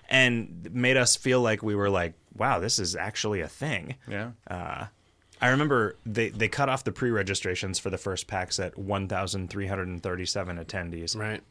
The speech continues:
Speaker 1: I saw the concert. I watched the concert. I saw the mini bosses, and I saw M C Frontalot, and I said, "I am going to become friends with all of these people.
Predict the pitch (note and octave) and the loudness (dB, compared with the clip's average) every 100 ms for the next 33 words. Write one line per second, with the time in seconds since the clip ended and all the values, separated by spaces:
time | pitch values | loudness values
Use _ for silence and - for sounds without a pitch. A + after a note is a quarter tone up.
0 | _ - _ _ - - - - - E3+ | _ -20 _ _ -16 -16 -20 0 6 8
1 | G3+ F3 G3+ G3+ D3+ C#3 C3 C3+ - C#3 | 8 8 8 8 8 10 10 8 4 4
2 | C#3 C3 A2 G2+ A2 G2+ B2 C3 C3 C3+ | 4 4 4 4 4 4 4 4 2 2
3 | C3+ A2+ G#2 B2+ G#2 G#2+ A2 A#2+ A2+ A#2 | 0 2 2 4 2 0 -2 -2 0 2
4 | A#2 G#2 G#2 - G#2 G2+ - - - - | 2 2 2 4 4 2 -8 -20 -20 0
5 | A2 A#2+ C#3+ E3 F#3 - - _ A#2 G#2+ | 4 6 4 2 0 -4 -14 _ 0 2
6 | G#2 G2+ A2 B2 D3 C#3 C#3+ D#3+ D3+ D3+ | 2 2 2 2 2 0 0 2 2 0
7 | - C3+ G#2 G2+ G#2 - - _ G2+ G2+ | 2 4 4 2 0 0 -4 _ 0 0
8 | - G2+ G2 G#2 G2+ G2+ G#2 G2+ - F2+ | 2 2 4 2 0 -2 -4 -4 -8 -8
9 | - | -10